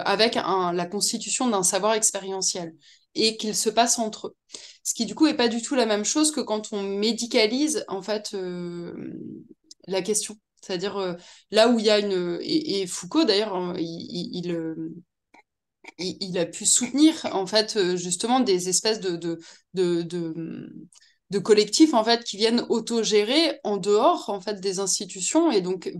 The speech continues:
viennent se constituer vraiment un contre-pouvoir, contre-savoir, euh, notamment de la maladie. Mais, euh,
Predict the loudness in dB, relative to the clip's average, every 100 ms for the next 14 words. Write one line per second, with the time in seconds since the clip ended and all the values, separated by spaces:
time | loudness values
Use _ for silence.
0 | -6 2 2 2 -2 -2 -2 -2 -4 -4
1 | 0 0 2 2 2 -2 -6 -4 -6 -6
2 | 0 0 0 -6 -6 -2 -2 0 0 0
3 | -2 -6 -20 -20 _ -2 0 0 0 0
4 | 0 2 0 0 -2 -4 -12 -18 -20 -20
5 | -20 _ _ -4 2 4 2 0 -2 0
6 | 0 -2 -2 -4 -6 -8